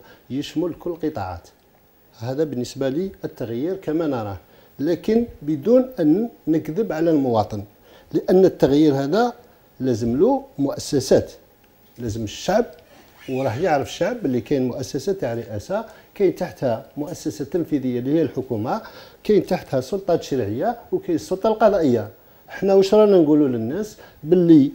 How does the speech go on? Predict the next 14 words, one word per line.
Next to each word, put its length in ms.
كاين 220
صلاحيات 760
في 120
المؤسسات. 680
الشعب 360
كما 300
كانت 240
الزميلة 500
تحكي 420
خرج 300
في 240
حراك، 540
في 120
حراك 400